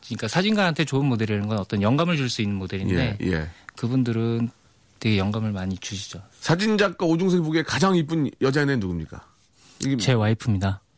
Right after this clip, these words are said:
Speaker 2: 아, 되게, 아, <laughs> 짜증 확 나네요, 지금. 아니, 그러니까 그거는 당연한 거고, 직업적으로 봤을 때, "아, 이분은 상당히, 아, 사진 작가로서 보면은 한번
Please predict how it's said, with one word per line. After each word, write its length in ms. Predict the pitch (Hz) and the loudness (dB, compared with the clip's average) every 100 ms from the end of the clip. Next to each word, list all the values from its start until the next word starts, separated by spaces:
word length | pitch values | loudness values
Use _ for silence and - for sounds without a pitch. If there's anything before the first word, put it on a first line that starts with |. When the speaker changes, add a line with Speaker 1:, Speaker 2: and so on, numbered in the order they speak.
| _ - - | _ -20 -16
Speaker 2:
아, 420 | - 95 110 113 101 | -4 -2 0 0 -2
되게, 200 | 95 95 - - - - - - - - | -6 -8 -10 -20 -20 -18 -18 -18 -16 -4
아, 180 | 107 - | -4 -2
<laughs> 80 | - 98 | -6 -4
짜증 240 | 113 131 | -2 -2
확 180 | 127 151 | -2 0
나네요, 180 | 170 123 127 107 | 2 2 2 0
지금. 180 | 104 95 - - - | -2 -4 -8 -20 -4
아니, 180 | 113 143 | 0 0
그러니까 220 | 139 135 | 0 -2
그거는 420 | - 135 156 127 | 0 2 2 0
당연한 360 | - 101 117 165 | -2 -2 0 2
거고, 500 | 185 107 95 117 85 - - | 2 2 0 0 -2 -10 -6
직업적으로 420 | 165 202 196 202 | 0 0 2 0
봤을 240 | 131 113 - | 0 -2 0
때, 80 | |
"아, 260 | 113 - 147 | 0 0 0
이분은 500 | 143 151 180 226 185 | 0 2 0 2 0
상당히, 680 | 139 - 330 403 - 370 180 | -2 -6 -4 -2 0 2 2
아, 480 | 143 147 139 117 95 - - - | 2 2 2 0 -2 -6 -20 -20
사진 260 | - 208 220 | -6 -4 0
작가로서 300 | 214 185 151 | 0 0 0
보면은 400 | 156 147 160 135 - - | 0 0 0 -2 -8 -14
한번 320 | - 185 190 | -2 0 0